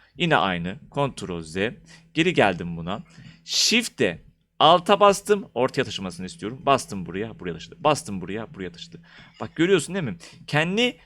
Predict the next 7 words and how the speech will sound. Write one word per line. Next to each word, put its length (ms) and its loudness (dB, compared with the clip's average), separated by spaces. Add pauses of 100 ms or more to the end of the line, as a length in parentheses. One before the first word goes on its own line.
(140)
noktasıyla 840 2
beraber 580 8
taşıyor. 340 -4
Şu 120 -12
çarpısıyla 540 -2
beraber 360 0
taşıyor. 320 -14